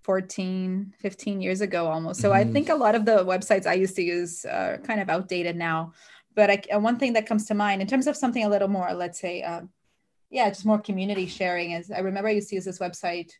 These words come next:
Speaker 1: called E S L Printables.
Speaker 2: Yes, I know that
Speaker 1: Uh,
Speaker 2: website.
Speaker 1: yeah.
Speaker 2: It's great. Yeah.
Speaker 1: Yeah. So it's just teachers posting stuff,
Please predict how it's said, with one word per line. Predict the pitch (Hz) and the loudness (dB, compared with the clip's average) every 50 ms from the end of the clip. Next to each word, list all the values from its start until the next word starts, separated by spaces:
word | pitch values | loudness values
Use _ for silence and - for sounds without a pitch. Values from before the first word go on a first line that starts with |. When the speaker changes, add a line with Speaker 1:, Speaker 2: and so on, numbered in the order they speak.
| _ | _
Speaker 1:
called | _ - 190 180 185 180 | _ -8 -8 -8 -8 -6
E | 196 185 | -6 -6
S | 185 185 - - | -6 -6 -6 -6
L | 180 180 | -6 -6
Printables. | 180 _ 180 170 170 170 196 185 165 165 180 170 - - - - _ _ _ _ | -4 _ -6 -6 -4 -6 -6 -4 -4 -4 -4 -6 -8 -12 -16 -20 _ _ _ _
Speaker 2:
Yes, | 147 147 143 147 - - 190 - - | 2 4 4 2 -2 -6 -8 -6 -2
I | 180 175 175 180 | 0 2 4 4
know | 180 - | 6 4
that | 123 | 4
Speaker 1:
Uh, | 120 120 120 | 4 4 4
Speaker 2:
website. | 208 | 6
Speaker 1:
yeah. | 214 202 185 - - | 6 6 6 6 2
Speaker 2:
It's | 113 - - | 0 -2 -2
great. | - - 131 123 - - - - - _ _ | 0 2 2 2 2 0 -6 -14 -20 _ _
Yeah. | - - 233 | 0 4 6
Speaker 1:
Yeah. | 254 269 277 254 202 165 - - - - | 8 8 8 8 8 6 4 0 -4 -4
So | - - 247 240 233 233 | 2 4 6 8 8 8
it's | 233 233 233 - | 6 4 4 2
just | 277 277 277 - - - _ _ - | 2 2 2 0 -6 -8 _ _ -6
teachers | - 240 240 233 - - 247 233 240 240 - | 0 0 0 0 2 4 6 6 6 4 0
posting | - - 202 196 202 - - 214 202 202 | 0 2 2 2 2 0 -2 0 0 0
stuff, | 202 - - 214 190 185 190 190 190 - - - | 0 0 2 2 4 6 4 4 2 0 -10 -10